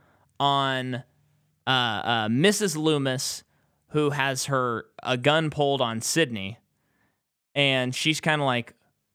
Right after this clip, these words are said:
"If, if I took care of her right now, just let me kill her. You know, you, you, you can get off scot-free, and you can know that this person who hurt you for a year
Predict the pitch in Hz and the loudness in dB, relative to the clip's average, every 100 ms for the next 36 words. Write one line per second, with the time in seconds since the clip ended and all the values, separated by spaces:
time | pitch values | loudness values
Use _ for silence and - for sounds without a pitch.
0 | _ 131 - - 131 127 120 - 160 143 | _ -10 -10 -4 -2 0 0 0 -2 2
1 | 190 254 208 160 143 135 135 135 139 - | 2 4 2 2 2 2 0 0 -2 0
2 | 160 165 156 214 262 208 147 135 139 _ | 0 2 0 2 2 4 2 0 -4 _
3 | _ _ _ _ _ _ _ _ _ _ | _ _ _ _ _ _ _ _ _ _
4 | _ 160 151 131 131 147 208 - 160 - | _ 0 2 2 0 0 0 -2 -10 -8
5 | 156 170 220 202 185 180 208 170 160 151 | -2 0 0 -2 -4 0 2 4 4 2
6 | - 147 123 - 170 175 165 - 147 147 | 0 0 0 2 2 2 0 0 0 0
7 | 143 143 135 139 135 127 123 - 135 127 | 0 0 2 2 0 -4 -6 -2 -4 -2
8 | 123 123 113 110 131 123 120 113 120 104 | -2 -2 -2 -2 -2 -2 -2 -4 -2 -2
9 | 107 143 139 113 120 | 2 4 4 0 -4